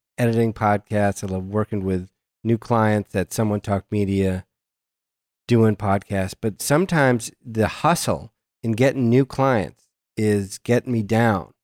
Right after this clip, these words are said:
With some of these activities, I'm like, "Well, I, I could be hustling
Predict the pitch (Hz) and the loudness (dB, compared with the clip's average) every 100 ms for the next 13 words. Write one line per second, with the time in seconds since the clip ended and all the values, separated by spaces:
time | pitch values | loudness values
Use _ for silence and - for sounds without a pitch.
0 | _ _ _ _ _ _ _ _ _ - | _ _ _ _ _ _ _ _ _ -6
1 | 113 - 151 143 123 107 104 - - 160 | -2 2 2 2 2 2 0 -2 -2 2
2 | 139 107 98 95 104 104 104 147 143 131 | 2 2 0 -2 0 0 2 4 6 6
3 | 131 131 147 143 139 135 117 147 151 147 | 4 2 -2 -2 -2 0 2 2 2 2
4 | 131 117 113 - | 2 2 0 -4